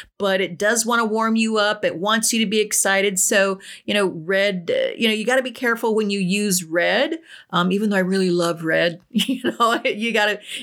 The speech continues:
it, it definitely makes a statement. And when you use red, you're committed to it. Now, orange is kind of in between those two.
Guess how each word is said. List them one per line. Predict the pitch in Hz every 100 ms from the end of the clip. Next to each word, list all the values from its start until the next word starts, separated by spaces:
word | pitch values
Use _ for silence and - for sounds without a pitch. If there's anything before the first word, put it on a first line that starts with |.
| -
it, | 233 233
it | 233 208
definitely | 226 226 226 214
makes | 196 196 -
a | 190
statement. | - 247 262 254 135 -
And | 175 170
when | 170
you | 160
use | 170 170 160
red, | 175 285 262 190 -
you're | 180 180
committed | 214 226 370 254
to | - 147
it. | -
Now, | 180 185 -
orange | 339 427 370 339 - - -
is | 185
kind | - 226 269
of | 294
in | 247 247
between | 247 - 240 262 233
those | 175 160
two. | - 160 - -